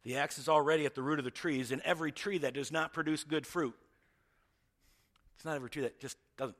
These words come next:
feel bad. No, every pretty tree that does not change, does not produce good fruit, will be cut down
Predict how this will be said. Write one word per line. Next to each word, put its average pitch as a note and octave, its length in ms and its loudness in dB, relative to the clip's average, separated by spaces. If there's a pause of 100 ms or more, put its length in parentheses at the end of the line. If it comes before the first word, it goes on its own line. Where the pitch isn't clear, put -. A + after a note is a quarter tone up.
(100)
feel D3+ 160 0
bad. G2+ 220 -6
No, A#2+ 140 -2
every F3 240 2
pretty D#3+ 320 -2
tree E3+ 220 -2
that C#3 140 0
does C3 140 -6
not F3 180 2 (260)
change, D#3 460 -4
does C#3+ 200 -10
not D#3 220 0
produce E3 280 -4
good E3 200 -2
fruit, D3 320 -6
will F#3+ 220 6
be F3+ 140 -10
cut D3+ 340 -2
down D3 320 2